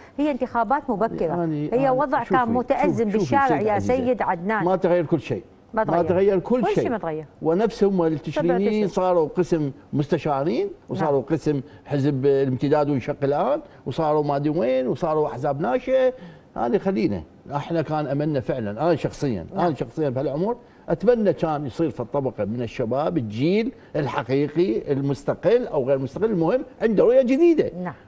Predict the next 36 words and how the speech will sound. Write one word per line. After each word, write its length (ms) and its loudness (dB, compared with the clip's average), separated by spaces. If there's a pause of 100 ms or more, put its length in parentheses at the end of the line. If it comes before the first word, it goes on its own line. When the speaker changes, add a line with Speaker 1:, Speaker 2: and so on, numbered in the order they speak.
Speaker 2:
وهاي 380 6
الرؤية 200 4
الجديدة 340 6
تنمو. 260 2 (100)
هسه 260 0
اليوم 260 2
بدأت 300 2
بأربعين، 640 -2
باكر 220 -2
يصير 160 -8
مية. 320 -2 (520)
وتدعمها 720 2
القوى 320 2
ويصير 320 0
لها 140 2
وجود، 420 0
واذا 300 2
ثبتت 400 -4
وجودها 300 0
بالساحه 600 -2 (400)
من 120 0
خلال 300 4
مبادراتها، 720 4
من 140 0
خلال 140 2
اطروحاتها، 800 0
الكل 320 4
راح 180 -2
يأيدها. 300 0
Speaker 1:
لكن 280 -2
بعد 200 2
Speaker 2:
اسمعي، 240 2
Speaker 1:
ثلاثين 200 0
يوم 160 0
وين 120 -2
رايحين؟ 360 -6